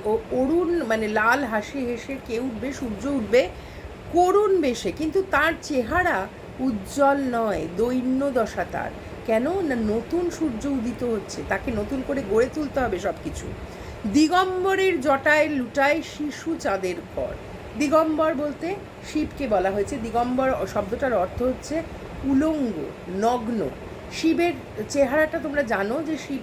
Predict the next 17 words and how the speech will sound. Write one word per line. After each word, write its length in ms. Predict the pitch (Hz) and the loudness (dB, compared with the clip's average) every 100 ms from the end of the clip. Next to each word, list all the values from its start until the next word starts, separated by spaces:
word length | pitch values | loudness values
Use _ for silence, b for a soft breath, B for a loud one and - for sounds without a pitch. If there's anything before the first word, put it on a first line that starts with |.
| - | -6
সামান্য 440 | 240 233 277 277 | -6 -2 -2 -2
একটা 280 | 277 262 277 254 | -4 -2 -4 2
কৌপিন 380 | 202 196 269 233 | 2 2 -4 -4
পরে 160 | 233 190 | -4 -2
থাকেন, 340 | 214 - 269 311 B B - | -4 -4 -4 -4 B B -2
তো 100 | 349 - | -2 4
তার 240 | 247 285 311 | 4 4 2
সেই 140 | - 330 | 0 0
দিগম-, 460 | 202 240 254 294 285 | 0 0 2 2 2
তাকে 220 | 262 311 | 0 0
দিগম্বর 580 | 220 202 240 247 254 226 | -2 0 2 4 2 4
বলা 220 | 180 180 | 2 2
হয়। 180 | 185 277 B B - | 0 -2 B B 0
সেই 120 | 381 | 2
দিগম্বরের 1120 | 269 226 247 226 302 330 330 370 370 392 330 | 4 2 2 4 4 4 2 2 4 2 0
জটায়, 520 | 220 233 226 247 208 175 | 0 4 4 4 2 2
সেই 200 | 240 | -4